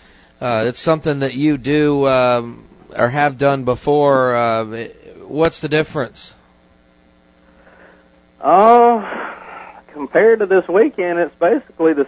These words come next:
Speaker 2: same. It's not as nasty, of course, but, uh, compared to the dirt, you, uh, drive more square, of course, and, uh, these cars compared to, uh, an asphalt car itself, they have so much more downforce. It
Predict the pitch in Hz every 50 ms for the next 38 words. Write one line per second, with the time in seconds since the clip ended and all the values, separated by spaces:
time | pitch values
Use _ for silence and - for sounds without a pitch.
0 | - - 170 208 254 151 233 147 120 117 - - 139 143 165 151 131 110 123 135
1 | 160 220 247 202 - - 127 120 107 - - 131 139 151 165 - _ _ - 127
2 | 131 127 127 123 123 117 107 104 95 - _ _ _ _ - 110 113 - 156 180
3 | 196 196 - 175 143 127 117 - - 131 131 120 110 107 104 - _ _ _ _
4 | _ _ _ _ _ _ _ _ _ _ 113 120 127 131 131 127 127 127 123 117
5 | 113 107 104 101 98 98 _ _ _ _ _ _ _ _ _ _ _ _ _ -
6 | - 107 110 107 117 117 117 127 127 135 - _ - - 135 135 120 113 104 -
7 | - 107 107 107 110 117 113 - - 110 110 110 110 110 107 113 113 107 107 101
8 | - _ _ _ _ - 160 208 226 - - 240 226 190 175 160 - 156 147 -
9 | 165 160 160 147 151 - 156 147 139 131 127 117 110 104 104 - _ _ _ _
10 | _ _ _ _ _ - 113 117 127 147 165 165 147 - - 131 117 - - -
11 | 123 113 107 101 _ - 156 165 170 151 135 - - 120 127 135 135 - - -
12 | 165 165 - - - 135 120 98 117 127 135 135 117 101 - 95 95 87 87 -
13 | - 104 90